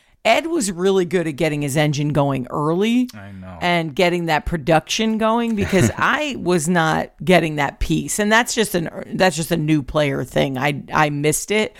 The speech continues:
Speaker 1: Like,
Speaker 3: Mm-hmm.
Speaker 1: thinking about, thinking ahead, I was just like,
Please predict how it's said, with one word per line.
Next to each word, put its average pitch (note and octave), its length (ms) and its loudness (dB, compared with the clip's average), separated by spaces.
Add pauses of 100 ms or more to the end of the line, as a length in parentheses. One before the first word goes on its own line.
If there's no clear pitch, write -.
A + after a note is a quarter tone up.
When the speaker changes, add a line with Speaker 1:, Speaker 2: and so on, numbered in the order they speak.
(320)
Speaker 1:
Like, F3 200 4
Speaker 3:
Mm-hmm. G#2 200 -4
Speaker 1:
thinking G3+ 500 -2
about, D#3+ 400 0
thinking F3+ 340 0
ahead, D#3 520 -2 (540)
I G3+ 120 6
was G#3+ 100 2
just G3+ 200 -4
like, F3+ 240 0